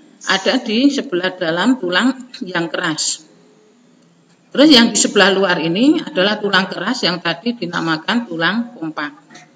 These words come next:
Ini tulang kompak ya kan, yang di luar.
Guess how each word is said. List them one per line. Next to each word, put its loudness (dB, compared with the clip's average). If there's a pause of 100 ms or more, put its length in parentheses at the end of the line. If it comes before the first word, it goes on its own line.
(840)
Ini -4 (640)
tulang -2
kompak -2
ya -4 (120)
kan, 0 (340)
yang -4
di -12
luar. -2